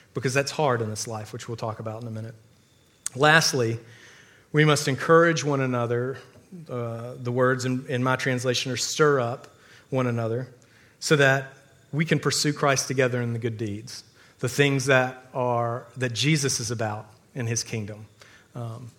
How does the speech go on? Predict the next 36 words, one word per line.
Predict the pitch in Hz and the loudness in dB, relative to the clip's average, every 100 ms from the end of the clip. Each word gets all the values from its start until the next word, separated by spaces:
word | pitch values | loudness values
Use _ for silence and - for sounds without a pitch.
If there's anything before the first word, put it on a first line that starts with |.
| _ _ - | _ _ -4
taking | 127 123 | -4 -4
care | 120 147 147 | -2 2 2
of | 135 | 0
one | 131 120 | -4 -6
another, | 117 113 110 | -6 -8 -10
taking | 110 127 127 127 | -10 -8 -8 -8
care | 131 123 | -6 -6
of | 120 | -8
the | 120 | -10
poor, | - 123 113 110 107 - - _ | -10 -8 -8 -12 -18 -20 -20 _
um, | 135 113 110 - | -12 -10 -10 -8
taking | 123 127 | -8 -8
care | - 123 | -6 -6
of | 117 | -4
the | 113 | -6
widow | 117 123 117 107 110 - - | -4 -4 -4 -6 -10 -16 -12
and | 120 110 | -8 -8
the, | 110 110 131 113 | -8 -12 -14 -10
the, | 110 107 110 | -8 -8 -10
the | 113 120 | -10 -8
orphan | 120 123 - 113 110 123 | -4 -4 -6 -14 -12 -10
and | 127 | -8
the | 113 117 | -6 -2
alien, | 120 120 110 117 127 - - - - | -2 -4 -8 -14 -20 -20 -20 -20 -12
um, | 127 113 113 113 _ _ _ - 120 | -10 -8 -10 -16 _ _ _ -14 -2
loving | 127 147 147 120 | 4 4 4 0
one | 113 104 | -4 -6
another, | 101 101 117 117 _ - | -10 -12 -16 -18 _ -14
um, | 117 107 113 113 _ _ _ _ _ - | -12 -12 -14 -20 _ _ _ _ _ -12
uh, | 120 | -10
sharing | 117 123 127 127 | -6 -2 -2 -2
the | 123 | -2
gospel | 127 135 - 110 104 _ | -2 -2 -6 -12 -14 _
with | 139 113 | -14 -10
one | 110 107 | -10 -10
another. | 110 110 120 | -12 -14 -16